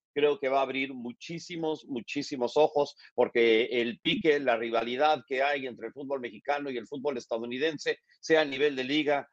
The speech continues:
sea a nivel televisivo, sea a nivel de tel-, de, de selección, siempre es, está,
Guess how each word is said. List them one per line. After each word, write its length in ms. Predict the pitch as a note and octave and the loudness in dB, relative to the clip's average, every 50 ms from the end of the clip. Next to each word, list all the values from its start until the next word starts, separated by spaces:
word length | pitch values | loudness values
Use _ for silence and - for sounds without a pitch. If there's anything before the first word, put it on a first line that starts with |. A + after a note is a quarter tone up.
| _ _ | _ _
sea 480 | - - - D3+ C#3+ D3+ C#3+ C#3+ C#3+ - - | -12 -4 -2 0 2 2 0 0 -4 -6 -8
a 340 | A#2+ A#2 A#2 A#2 A2+ A2+ A2+ | -8 -6 -6 -6 -6 -8 -8
nivel 320 | A#2 B2+ C3+ D3+ D#3+ D3+ - | -8 -4 0 0 0 0 0
televisivo, 720 | C#3 C3 B2+ B2+ A#2+ - E3 D#3+ D3 C#3+ C#3+ C3+ - _ _ _ | -4 -4 -4 -4 -4 -2 -2 0 2 2 0 0 -2 _ _ _
sea 400 | - - C3 B2 C3+ C#3 C3 C3 - | -6 -2 0 0 2 0 0 -2 -4
a 120 | B2+ B2+ | -8 -8
nivel 360 | B2+ C3+ C#3 C#3 D3+ D#3 D3+ | -8 -6 0 2 2 2 2
de 100 | C#3 C#3+ | -2 -6
tel-, 240 | C3+ C#3+ C#3 C3+ C3 C3 | -6 -6 -6 -6 -8 _
de, 460 | A#2+ B2 C3 C3 C3 B2+ B2+ B2+ B2 | -8 -6 -6 -4 -4 -4 -6 -6 -8
de 140 | A#2 B2+ B2+ | -8 -10 -10
selección, 720 | - - C#3 C3 C3+ C3 - - - F3 E3+ F#3 G3+ G3 _ _ _ _ _ | -8 -8 -6 -6 -6 -6 -8 -8 -4 -2 -2 -2 -2 -4 _ _ _ _ _
siempre 580 | _ - - D#3+ D#3 D#3+ D#3+ D#3 - D3+ D3+ D3+ - | _ -12 -4 -2 -2 -2 0 -2 -2 -2 -2 -2 -4
es, 380 | B2 C3 C#3 C#3 - - - _ _ | -6 -6 -6 -6 -8 -12 -20 _ _
está, 560 | _ - _ - - C#3+ C#3 B2 G#2 - | _ -20 _ -4 -2 -2 0 -2 -4 -8